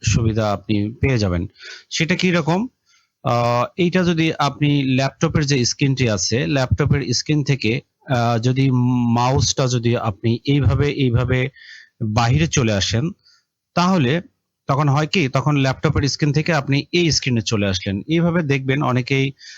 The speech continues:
আহ, দুইটি মনিটর নিয়ে কাজ করে, ঠিক তারা এই অপশনটি এক্সটেন্ড এইভাবে নিয়েই তারা এই কাজটি করে থাকে।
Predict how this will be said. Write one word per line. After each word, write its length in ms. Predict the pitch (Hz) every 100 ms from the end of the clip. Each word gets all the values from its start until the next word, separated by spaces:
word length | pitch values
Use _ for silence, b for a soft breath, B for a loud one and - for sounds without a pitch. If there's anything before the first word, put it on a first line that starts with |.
| B
আহ, 380 | - 107 107 107
দুইটি 340 | 107 120 127 135
মনিটর 380 | 123 123 123
নিয়ে 200 | 127 123
কাজ 260 | 117 110 107
করে, 240 | 117 135 180 _ _ -
ঠিক 180 | 208 170
তারা 300 | 156 135 147 -
এই 160 | - 175
অপশনটি 480 | 156 - 135 117 117
এক্সটেন্ড 460 | 143 - - 135 101 -
এইভাবে 600 | 147 156 143 143 170 190
নিয়েই 460 | 120 120 147 208 196 - _ -
তারা 220 | 113 113
এই 140 | 101
কাজটি 360 | - 120 - 117
করে 200 | - 110
থাকে। 280 | 104 92